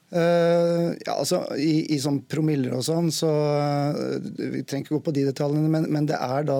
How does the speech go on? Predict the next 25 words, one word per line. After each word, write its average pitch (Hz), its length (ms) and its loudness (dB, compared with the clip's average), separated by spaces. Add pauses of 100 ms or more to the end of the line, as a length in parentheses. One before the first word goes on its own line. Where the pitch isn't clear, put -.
designet 135 640 -4
for 151 160 -2
at 131 160 -6
tredjepart 127 560 -6
ikke 127 220 -6
skal 123 340 -6
bli 127 160 -2
berørt, 139 460 -2
og 127 80 -4
det - 80 -4
betyr 139 180 -8
at 123 160 -8
det - 160 -2
er 135 240 -8
designet 131 400 -10
for - 80 -8
veldig, 131 480 -6
veldig - 240 -6
lav 139 160 -8
risiko - 400 -10
at - 80 -16
noe 117 160 -8
skal - 160 -14
skje. 113 240 -10 (840)
Eh, 123 520 -4